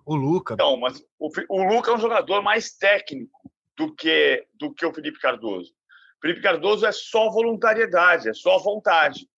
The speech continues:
Speaker 2: E olha que ele teve chance de fazer o gol da
Speaker 1: E o
Speaker 2: vitória
Speaker 1: Caio
Speaker 2: antes.
Speaker 1: Paulista? Ah, deixa eu falar a escalação do Fluminense terminou o jogo. Marcos Felipe, Calegari, Lucas Claro, Matheus Ferraz, Danilo Barcelos. É, Yuri Lima,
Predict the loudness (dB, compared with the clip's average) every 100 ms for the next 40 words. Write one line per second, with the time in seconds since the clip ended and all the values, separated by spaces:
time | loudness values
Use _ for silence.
0 | _ -2 2 2 2 -2 -2 -2 0 0
1 | 0 -4 0 0 2 -2 -2 0 2 4
2 | 4 4 4 2 4 2 0 -6 -10 -10
3 | _ -10 -6 -2 0 -2 0 2 2 2
4 | 2 2 0 0 0 0 0 0 0 0
5 | 0 -2 -4 -2 0 0 0 -6 -4 -4
6 | -4 -8 -12 -14 _ _ _ _ -2 0
7 | 0 0 -2 -2 -2 -4 -6 -4 -6 -6
8 | -6 -4 -2 -4 -6 -4 -4 -4 -6 -4
9 | -4 -4 -4 -6 -4 -4 -4 -6 -12 -12
10 | -12 -16 -20 -20 _ _ _ -20 -20 _
11 | _ -8 -2 0 0 2 2 0 0 0
12 | 0 0 0 0 0 0 0 -2